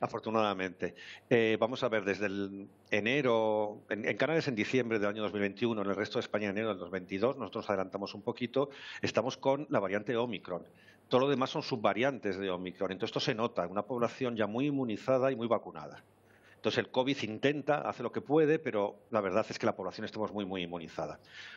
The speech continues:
No ocurre lo mismo con la gripe, que las coberturas vacunales la verdad es que son un poquito bajas y que además cambia año tras año, es decir, no nos inmuniza. Y ahí sí que estamos viendo en este momento como la gripe ha recuperado el terreno perdido, nuevamente se volvió a ser la reina del cotarro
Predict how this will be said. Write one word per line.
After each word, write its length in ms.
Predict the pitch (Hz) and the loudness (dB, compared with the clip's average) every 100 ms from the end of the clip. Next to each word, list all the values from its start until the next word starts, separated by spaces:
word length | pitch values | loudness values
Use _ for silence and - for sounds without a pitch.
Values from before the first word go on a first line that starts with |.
| - | 0
No 80 | 123 | 2
ocurre 180 | 139 | 2
lo 80 | 120 | 0
mismo 160 | 117 120 | 0 0
con 100 | 120 | 0
la 60 | |
gripe, 400 | 127 160 151 180 - - _ _ _ _ _ - - | 0 0 0 -2 -4 -20 _ _ _ _ _ -14 0
que 100 | 107 | 2
las 100 | - | 2
coberturas 380 | 95 90 110 107 | -6 -2 0 0
vacunales 560 | 110 107 104 95 - | -2 0 0 0 -4
la 140 | 98 95 | -2 0
verdad 180 | 87 101 | 2 0
es 80 | |
que 140 | - 92 | -2 -4
son 180 | 101 98 | -4 -4
un 80 | |
poquito 240 | 98 - 107 | -6 0 4
bajas 460 | 131 - 143 - - - - | 4 4 -2 -2 -12 -16 -4
y 80 | 117 | 0
que 60 | 113 | 2
además 260 | 101 120 | 0 0
cambia 360 | - 120 127 117 | 0 0 2 0
año 160 | 104 | 0
tras 180 | 104 98 | -6 -2
año, 220 | 165 104 | -2 -2
es 60 | 90 | -10
decir, 260 | 90 101 - - - | -12 -14 -16 -20 -8
no 100 | 101 | -4
nos 160 | 92 98 | -4 -4
inmuniza. 540 | 92 113 127 101 87 - - - - - - - | -2 0 0 0 -2 -4 -12 -10 -10 -12 -2 4
Y 340 | 151 170 147 | 6 6 6
ahí 200 | 120 143 | 4 2
sí 180 | 131 139 | 0 0
que 120 | 139 | 0
estamos 280 | - 120 113 | 0 -2 -2
viendo 140 | 117 120 | -4 -4
en 60 | |
este 160 | 110 120 | -2 0
momento 380 | 117 120 113 127 | 2 0 -2 -4
como 180 | 117 101 | 0 2
la 120 | 98 | 2
gripe 260 | 113 123 | 2 2
ha 60 | 123 | 2
recuperado 640 | 123 - 113 107 113 123 | 0 -2 0 2 4 2
el 80 | 104 | -2
terreno 280 | 101 92 95 | -6 -6 0
perdido, 520 | 98 95 127 147 - | 0 2 2 2 0
nuevamente 340 | 101 95 98 113 | -2 -4 -2 -4
se 120 | 104 | -2
volvió 100 | 104 | -2
a 60 | - | 0
ser 160 | 113 | 2
la 160 | 98 90 | 2 2
reina 320 | 113 120 104 | 2 0 -2
del 120 | 98 | -2
cotarro 520 | 101 98 117 104 87 | -4 0 0 0 -8